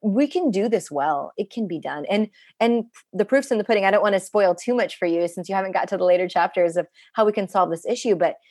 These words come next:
the G D P would rise by twelve billion if more women were in power. Safer cities are designed when more women are in power. C E Os are less risky in their decision-making when more women are in power and in boardrooms. I mean, it is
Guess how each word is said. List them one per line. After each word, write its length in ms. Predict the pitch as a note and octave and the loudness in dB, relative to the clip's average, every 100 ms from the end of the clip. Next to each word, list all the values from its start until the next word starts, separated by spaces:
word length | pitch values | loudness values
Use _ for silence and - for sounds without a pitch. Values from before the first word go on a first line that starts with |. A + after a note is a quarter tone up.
| _ G#3+ | _ 0
the 100 | G3 | 0
G 200 | F3+ B3+ | 0 0
D 120 | C#4 | 0
P 140 | B3+ | 2
would 120 | A3+ E3 | 2 4
rise 300 | E3 G3 G#3+ | 4 4 0
by 140 | D3 | -4
twelve 400 | - G3 G#3 E3+ | 0 0 0 0
billion 420 | E3 F3+ D#3+ C#3 | 2 2 2 -4
if 160 | D3+ D#3 | -8 -4
more 200 | D#3+ E3+ | -2 0
women 260 | E3 E3 D#3 | 0 -2 -4
were 100 | C#3+ | -6
in 100 | - | -6
power. 400 | - E3+ C#3+ - _ _ | -2 0 0 -6 _ _
Safer 500 | - A3+ A#3+ B3+ A#3 | 2 2 2 0 -2
cities 460 | - - G#3 A#3 | 0 0 0 0
are 100 | E3 | -2
designed 380 | E3 D#3 D#3 D3 | -2 -2 -4 -4
when 140 | D#3 | -4
more 180 | D#3 D#3 | -2 -2
women 200 | D#3+ E3 | -2 -4
are 100 | D#3 | -6
in 80 | D3+ | -8
power. 380 | - E3 D3+ D3+ _ - _ | -4 -4 -4 -6 _ -20 _
C 300 | - C4+ C#4 | -2 2 4
E 40 | |
Os 140 | B3+ | 2
are 80 | A3 | 2
less 240 | F#3 G3 E3+ | -2 -2 -2
risky 640 | E3 G#3+ - A#3+ E3+ D3 _ _ _ _ _ | -2 -2 -4 -2 -2 -4 _ _ _ _ _
in 160 | F#3+ G3 | 0 2
their 120 | F#3 | 2
decision-making 680 | F#3+ G3 F#3+ G#3 E3 E3 D#3+ | 2 -2 -2 -2 -2 -4 -6
when 120 | E3+ | -4
more 320 | E3+ E3+ F#3+ | 0 2 0
women 300 | E3+ E3+ F3 | -2 -4 -4
are 100 | E3 | -6
in 80 | D3+ | -8
power 300 | - D#3+ E3+ | -6 -2 -2
and 100 | D#3 | -4
in 120 | D3+ | -6
boardrooms. 380 | C#3+ E3+ D#3+ D3+ - | -4 -4 -4 -8 -8
I 40 | |
mean, 120 | F3+ G#3 | -2 2
it 120 | C#4 | 4
is 300 | A3 D#3 | 2 0